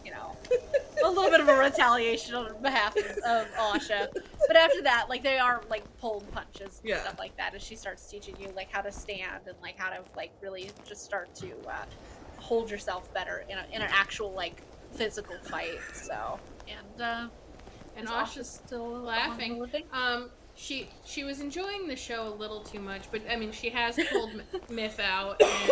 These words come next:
Speaker 3: um, she was gonna, she was gonna ask, but she's enjoying this way too much.
Speaker 2: <laughs>
Speaker 3: Um, so once this brouhaha is done, she's going to,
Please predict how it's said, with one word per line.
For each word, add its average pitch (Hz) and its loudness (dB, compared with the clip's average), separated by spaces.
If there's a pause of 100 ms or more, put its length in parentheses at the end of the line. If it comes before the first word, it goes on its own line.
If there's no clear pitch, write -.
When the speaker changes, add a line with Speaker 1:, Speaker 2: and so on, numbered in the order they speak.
(120)
Speaker 3:
um, 190 -6 (680)
she - -10
was 262 -4
gonna, 269 -4
she - -8
was 302 2
gonna 285 0
ask, 220 2
but 220 -6
she's - -8
enjoying 208 -6
this 190 -14
way 185 -8
too - -16
much. - -10
Speaker 2:
<laughs> - -10 (160)
Speaker 3:
Um, 214 -2
so 208 -4
once 247 -4
this 247 4 (220)
brouhaha 202 0
is 196 -10
done, 202 -4 (320)
she's - 2
going 247 6
to, 208 -2